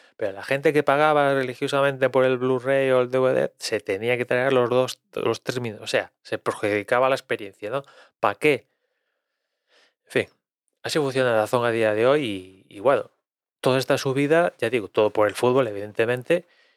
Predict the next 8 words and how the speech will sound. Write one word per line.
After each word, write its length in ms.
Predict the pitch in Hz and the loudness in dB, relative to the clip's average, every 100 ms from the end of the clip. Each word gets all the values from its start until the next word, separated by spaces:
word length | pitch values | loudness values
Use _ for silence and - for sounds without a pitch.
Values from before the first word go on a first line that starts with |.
| _ _ _ _ _ | _ _ _ _ _
y 260 | 143 107 104 | -4 -4 -2
todo 300 | - 123 143 | 2 2 2
por 120 | 156 | 0
cinco 380 | - 131 160 147 | -2 -2 0 0
partidos 540 | 107 - 107 143 151 | -2 -4 0 0 2
de 100 | 143 | -2
cada 200 | - 98 | -2 -4
jornada. 520 | - 95 110 143 107 | -4 -4 0 0 0